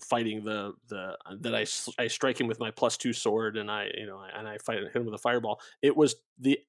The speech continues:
the table talk afterwards, because, uh, one of my favorite things was talking with my friends afterwards about what had happened. Like, "You guys remember that time that we were vampires and we were fighting that werewolf and he," and, and so I wanted, that's the vibe I wanted to go for. So it was, like, the, the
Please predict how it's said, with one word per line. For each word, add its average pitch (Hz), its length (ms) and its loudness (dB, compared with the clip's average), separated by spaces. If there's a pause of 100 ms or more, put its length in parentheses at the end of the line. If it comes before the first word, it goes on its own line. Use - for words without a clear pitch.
(160)
the 127 200 0
table 147 280 6
talk 131 220 6
afterwards, 107 380 -2
because, 113 320 4
uh, 104 180 0
one 151 180 4
of 151 60 6
my 135 80 2
favorite 131 240 0
things 123 240 0
was 113 220 0 (460)
talking 156 360 8
with 147 140 8
my 131 140 4
friends 127 500 2
afterwards 131 440 6
about 117 480 4
what 113 120 2
had 107 120 0
happened. - 460 -6 (100)
Like, 98 180 -6
"You 202 100 0
guys 202 220 0
remember 214 180 8
that 202 140 4
time 196 400 6
that 180 260 4
we 202 100 2
were 190 140 4
vampires 185 560 4
and 180 60 2
we 180 80 6
were 175 60 4
fighting 180 320 2
that 180 160 -2
werewolf 180 400 0
and 170 120 0
he," 165 160 0 (280)
and, 131 220 0
and 131 140 0
so 143 100 6
I 143 40 8
wanted, 143 340 6
that's 147 260 4
the 135 100 2
vibe 123 240 6
I 113 80 -4
wanted 110 260 -4
to 110 60 -12
go 117 160 -2
for. 87 240 -10
So - 120 0
it 107 40 4
was, 110 160 -2
like, 113 200 -4 (180)
the, 113 180 -2 (380)
the 113 340 -4